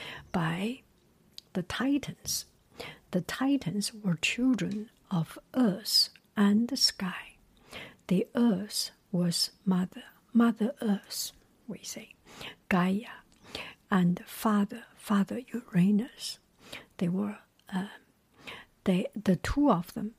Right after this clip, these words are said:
made babies. They made many babies, and one of, uh, the babies was actually not baby. <laughs> They made babies, but these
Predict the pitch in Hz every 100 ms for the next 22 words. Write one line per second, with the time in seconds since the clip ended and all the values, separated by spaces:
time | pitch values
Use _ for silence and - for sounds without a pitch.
0 | - 180 170 - - 214 190 196 294 -
1 | - - _ _ _ _ - - - -
2 | 170 170 175 180 269 196 202 233 247 254
3 | 247 233 262 277 294 - - _ _ -
4 | - - 196 175 165 175 196 240 240 -
5 | - 202 - _ - - 196 165 208 214
6 | 220 233 262 - - - _ _ _ _
7 | _ 196 196 - - - - - 190 208
8 | 190 208 - 190 165 170 - - - -
9 | - - 226 180 - - - 196 - 175
10 | 175 180 208 - 220 233 196 226 - 202
11 | 160 160 208 233 269 -